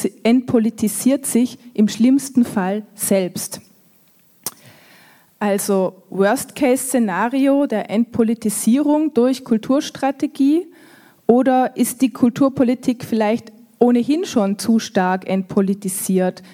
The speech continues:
zu stark auf Verwaltung, auf Förderung bezogen? Eine konfliktorientierte Perspektive auf Kulturpolitik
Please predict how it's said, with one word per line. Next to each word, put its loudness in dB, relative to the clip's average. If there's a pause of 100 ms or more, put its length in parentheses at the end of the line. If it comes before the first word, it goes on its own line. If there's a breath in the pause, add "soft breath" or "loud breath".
zu 0
stark -2
auf -2
Verwaltung, 0
auf -6
Förderung 0
bezogen? -2 (640)
Eine 0
konfliktorientierte 0
Perspektive -2
auf -2
Kulturpolitik -2